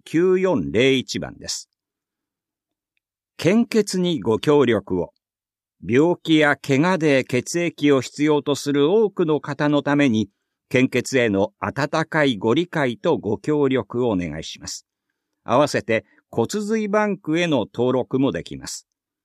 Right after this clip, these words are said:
日時と場所です。三月二十一日木曜日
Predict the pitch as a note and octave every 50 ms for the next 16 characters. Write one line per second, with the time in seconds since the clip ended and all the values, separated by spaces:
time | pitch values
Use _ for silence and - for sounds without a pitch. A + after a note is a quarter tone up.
0 | _ _ _ _ _ _ _ _ _ _ _ _ A#2 C3 D#3 D3 - D#3+ C3+ G#2+
1 | G2+ F2+ - - B2 C#3+ - - - F2 F2+ F2+ - A#2+ A#2+ G2+ G#2 G2+ - -
2 | - - _ _ _ _ _ _ _ _ _ - - - G3+ A3+ A3 A3 G3+ F3
3 | D#3 - D3+ D#3 E3+ G3+ A3 F#3+ E3+ E3+ E3+ D#3+ D3+ D3 C3+ - - D#3 D#3+ D#3
4 | C#3+ - - C3 B2+ B2 C3 B2 - - E3+ D#3+ E3 D#3+ D#3 D3 B2+ G#2+ F#2+ G2
5 | -